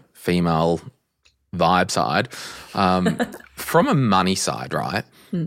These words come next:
Speaker 1: If you had more money than God and money wasn't an issue,
Speaker 2: Yeah.
Speaker 1: sure, go do it.
Speaker 2: Hmm.
Speaker 1: Whatever. But if money's tight, and you might just put your toe in the water and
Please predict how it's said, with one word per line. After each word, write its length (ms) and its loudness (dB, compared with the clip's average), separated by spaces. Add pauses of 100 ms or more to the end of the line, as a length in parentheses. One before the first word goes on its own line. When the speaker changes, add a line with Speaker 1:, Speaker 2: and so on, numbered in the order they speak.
(140)
Speaker 1:
If 140 -4
you 80 -2
had 160 0
more 200 4
money 180 2
than 160 0
God 360 -2 (120)
and 160 2
money 180 4
wasn't 280 0
an 80 -2
issue, 400 0 (200)
Speaker 2:
Yeah. 60 -20 (240)
Speaker 1:
sure, 360 2
go 200 4
do 160 0
it. 140 -6 (240)
Speaker 2:
Hmm. 300 -4 (160)
Speaker 1:
Whatever. 340 0 (460)
But 380 0
if 160 -4
money's 380 2
tight, 720 -2 (400)
and 120 4
you 80 4
might 240 4
just 180 -2
put 140 -4
your 80 0
toe 160 0
in 100 2
the 60 2
water 300 4
and 220 0